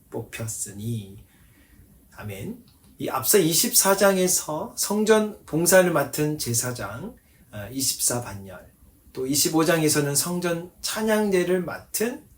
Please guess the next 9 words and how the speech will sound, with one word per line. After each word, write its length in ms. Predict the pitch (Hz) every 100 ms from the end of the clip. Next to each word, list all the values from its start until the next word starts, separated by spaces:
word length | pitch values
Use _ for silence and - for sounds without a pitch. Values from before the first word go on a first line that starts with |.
| -
이십사 800 | 117 113 113 - - 101 98 87 -
반열 540 | 101 98 - 180 240 -
소개한 420 | - 139 143 - 123
것에 240 | 113 151
이어, 460 | 107 104 135 127 - - - - - - -
어, 80 | 117
이십육 400 | 131 151 135 120
장에는 480 | 139 123 117 131 123
성전 760 | - 190 190 165 135 196 247